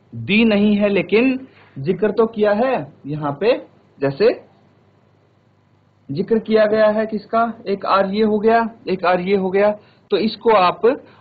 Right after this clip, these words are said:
आर वन लिखेंगे, ठीक है, तभी ये आर टू हो जाएगा, है ना?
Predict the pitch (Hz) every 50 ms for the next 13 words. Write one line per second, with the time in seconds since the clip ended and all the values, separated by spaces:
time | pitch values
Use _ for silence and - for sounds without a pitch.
0 | - - 160 180 190 185 185 175 202 220 214 202 180 - - 165 156 131 120 113
1 | 107 - 196 220 214 180 127 98 95 - _ _ _ _ _ 165 160 165 202 202
2 | 208 214 - - 180 180 185 180 185 202 196 196 196 190 190 196 196 196 214 233
3 | 226 - - _ _ _ _ _ _ _ _ 160 175 220